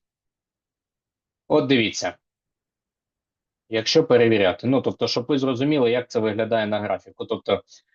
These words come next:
е, перші дві прямі, які ми з вами записали як приклад. Тобто три ікс плюс два і три ікс мінус три. Паралельні вони між собою?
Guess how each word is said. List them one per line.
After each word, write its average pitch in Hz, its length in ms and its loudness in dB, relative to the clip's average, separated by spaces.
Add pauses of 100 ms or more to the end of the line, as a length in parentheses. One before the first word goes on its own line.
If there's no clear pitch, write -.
(180)
е, 127 120 4
перші 165 380 4
дві 143 200 2
прямі, 151 300 2
які 139 240 0
ми 139 120 0
з 113 80 -4
вами 139 220 0
записали 117 500 -2
як 110 200 -4
приклад. 98 380 -10
Тобто 113 240 -6
три 156 200 -2
ікс 147 240 -2
плюс 135 220 -2
два 165 200 2
і 120 100 -2
три 135 200 -2
ікс 139 240 -4
мінус 120 300 -4
три. 101 200 -10 (260)
Паралельні 180 500 2
вони 127 220 2
між 113 180 -2
собою? 95 400 -4